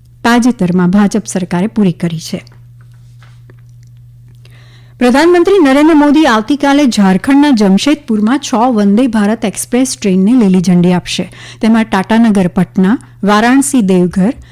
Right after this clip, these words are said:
ટાટાનગર બ્રહ્મપુર, હાવડા ધનબાદ ગયા, હાવડા દુમકા ભાગલપુર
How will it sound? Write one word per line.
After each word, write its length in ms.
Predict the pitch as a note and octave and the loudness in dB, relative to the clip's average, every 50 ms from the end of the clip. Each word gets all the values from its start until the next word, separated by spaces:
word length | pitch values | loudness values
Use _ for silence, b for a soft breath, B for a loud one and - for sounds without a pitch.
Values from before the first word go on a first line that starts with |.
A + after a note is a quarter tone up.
| b b b b | b b b b
ટાટાનગર 600 | - A3+ A3 - C4+ C4 C4 C4+ B3+ B3 B3+ B3 | -2 -2 -2 0 0 2 2 2 2 2 2 2
બ્રહ્મપુર, 640 | G3+ F3+ F#3+ F#3 F3+ F#3 A3+ C4 C4 - F#3+ G#3+ C#4+ b b b b b b b b | 2 2 2 2 4 4 2 0 0 -2 -4 -4 -4 b b b b b b b b
હાવડા 420 | - A3 G#3+ G#3+ A3+ A#3 B3+ C4 C4 | -2 0 2 2 2 2 2 2 0
ધનબાદ 600 | G#3 F#3 G3 F#3+ F#3+ F#3 F3+ G3 G3+ G3+ F#3+ F#3+ | 0 2 2 2 2 2 2 2 0 0 -2 -2
ગયા, 360 | F#3 F#3+ F3+ F3 F3+ F3+ A#3 - b b b b b b - | -2 -2 0 0 0 0 -2 -4 b b b b b b -2
હાવડા 380 | A3+ G#3+ A3 A#3 A#3+ B3 C4 | 0 2 2 2 2 2 2
દુમકા 500 | A#3+ G3+ F#3+ G#3 A3 G#3+ G#3+ - B3 A#3+ | 2 2 2 2 2 2 0 0 -2 -2
ભાગલપુર 680 | A#3 F#3+ G3 F3+ F3+ E3+ G3+ A#3+ A#3+ - - F#3 A3 - | -2 -2 0 -2 0 0 0 0 0 -2 -2 -6 -6 -6